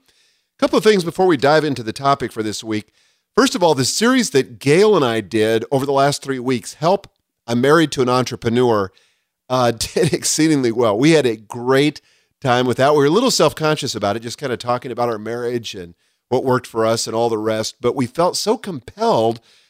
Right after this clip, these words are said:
to talk about this because we know so many entrepreneurs who have blown up their marriage because of their driven nature. Uh, also, by the way, happens to leaders and other high achievers, not just entrepreneurs.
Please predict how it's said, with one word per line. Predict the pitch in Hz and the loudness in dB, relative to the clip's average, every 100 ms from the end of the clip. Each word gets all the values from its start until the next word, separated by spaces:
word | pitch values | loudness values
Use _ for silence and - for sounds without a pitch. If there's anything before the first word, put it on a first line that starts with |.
| _ | _
to | - | -6
talk | 120 143 240 - | -4 -2 -2 -2
about | 123 110 | 0 0
this | 127 143 | 0 -2
because | 160 - 175 | -2 -2 -2
we | 190 | 0
know | 190 | 0
so | 196 202 | 2 0
many | 202 185 | 0 0
entrepreneurs | - 139 180 160 147 139 151 156 | 0 -2 0 -4 -4 -4 -4 -4
who | - 120 | 0 2
have | 113 - _ _ | 0 -2 _ _
blown | _ 120 143 175 | _ 2 4 4
up | 160 | 2
their | 160 | 2
marriage | 151 143 143 143 127 | 2 4 4 2 0
because | 110 107 131 117 | -4 -2 0 0
of | 120 104 | -2 0
their | 123 117 110 | 2 2 0
driven | 95 - 110 127 151 147 139 | -4 -14 -4 0 2 0 -2
nature. | 123 117 117 131 120 117 _ _ - | -2 -4 -4 -4 -4 -6 _ _ -8
Uh, | 104 101 | -4 0
also, | 147 - | 0 0
by | 120 110 | 0 0
the | |
way, | 113 107 | 0 -2
happens | 104 120 110 - | -2 -4 -6 -6
to | 110 | -6
leaders | 113 135 131 127 120 107 | -2 0 2 2 2 -2
and | 98 95 | -6 -8
other | 127 123 110 | -4 -2 0
high | 110 | -2
achievers, | 101 - 175 95 90 | -6 -4 -4 -4 -8
not | 107 | -10
just | 107 - | -10 -6
entrepreneurs. | 110 98 95 101 113 135 95 90 | -6 -6 -10 -10 -4 -2 -2 -6